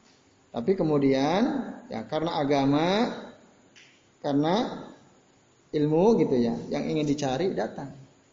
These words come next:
Ketemu dengan teman-teman yang juga cinta ilmu. Nah, maka otomatis secara fisik mereka senang berkumpul karena sama-sama senang kepada ilmu misalnya.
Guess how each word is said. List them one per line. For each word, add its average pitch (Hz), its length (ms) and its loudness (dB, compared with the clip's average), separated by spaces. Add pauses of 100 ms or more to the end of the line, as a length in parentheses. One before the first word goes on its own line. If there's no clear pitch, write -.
(1080)
Ketemu 247 420 0
dengan 175 240 2
teman-teman 147 560 0
yang 180 200 0 (600)
juga 143 320 0
cinta 156 320 0
ilmu. 131 360 0 (1300)
Nah, 107 260 -12 (220)
maka 175 480 -4
otomatis 147 1000 0
secara 147 400 0
fisik 190 320 0
mereka 147 320 0
senang 156 300 0
berkumpul 180 1120 -2
karena 160 180 -4
sama-sama 147 480 -4
senang 135 300 -2
kepada 123 260 -4
ilmu 139 320 0
misalnya. 113 400 -4